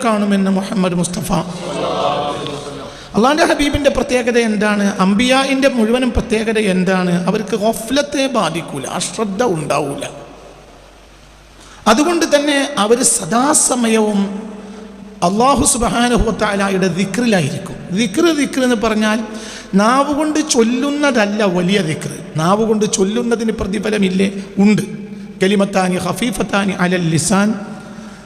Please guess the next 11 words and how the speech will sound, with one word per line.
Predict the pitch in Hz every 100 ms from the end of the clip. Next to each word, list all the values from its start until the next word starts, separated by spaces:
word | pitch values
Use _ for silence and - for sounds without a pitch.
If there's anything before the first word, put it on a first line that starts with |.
| -
സഖീലത്താനി | 220 214 285 285 - 277 262 226
ഫിൽ | 233 226
മീസാൻ, | 220 180 208 196
ഹബീബത്താനി | - 180 196 196 196 190 185 196
ഇലർ | 180 175
റഹ്മാൻ" | 175 190 190 208 254 - - - - 208
എന്ന് | 254 247
പറയുന്നിടത്ത് | 214 240 254 247 - 233 208
ലിസാനിനെ | 190 - 262 285 294 277 277
വ്യക്തമായി | 208 - - 269 220 247 214
പറയുന്നുണ്ട്. | 196 202 196 175 160